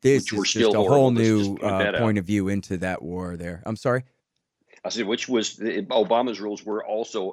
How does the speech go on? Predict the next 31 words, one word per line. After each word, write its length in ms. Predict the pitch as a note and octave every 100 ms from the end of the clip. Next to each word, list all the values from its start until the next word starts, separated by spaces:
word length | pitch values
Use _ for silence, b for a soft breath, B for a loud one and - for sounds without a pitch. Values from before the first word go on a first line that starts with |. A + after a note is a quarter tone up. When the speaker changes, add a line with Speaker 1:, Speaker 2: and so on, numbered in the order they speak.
| A#2
Speaker 2:
uh, 40 |
egregious-, 460 | F#2 D#2+ G2 F#2 -
egregiously 680 | G#2 E2+ F2+ G#2 F#2 F#2+ F2
bad. 380 | E2 E2+ D#2 -
So 200 | - F2
Speaker 1:
A-, 140 | E2
absolutely. 580 | A#2 G#2 - G2 G2+ D2
Speaker 2:
put 120 | A#2 B2
that 100 | F#2
in 100 | E2+
context. 640 | A2 G#2 F2+ D2+ - -
Speaker 1:
Right, 300 | - B2 B2+
yeah, 200 | A2+ B2
exactly. 520 | G#2+ F#2 A2 A#2+ G2+ F#2+
And 140 | F#2+
that's 220 | A2 -
what, 200 | A#2+ G2+
you 80 | A#2
know, 120 | A2
Daniel 340 | G2+ A2+ A2 F#2+
Hale 240 | A#2+ A2+
just 200 | F#2+ -
went 120 | G#2+
to 80 | -
prison 460 | - A2+ G#2+ G2+ F#2
for 160 | G2+
liberating 640 | G2 G2 G2+ G2 G2 G2
the 60 | F#2+
drone 360 | G2 G#2 A2 G#2
papers 280 | G#2 F#2
Speaker 2:
Yeah. 300 | F#2 F2+ F2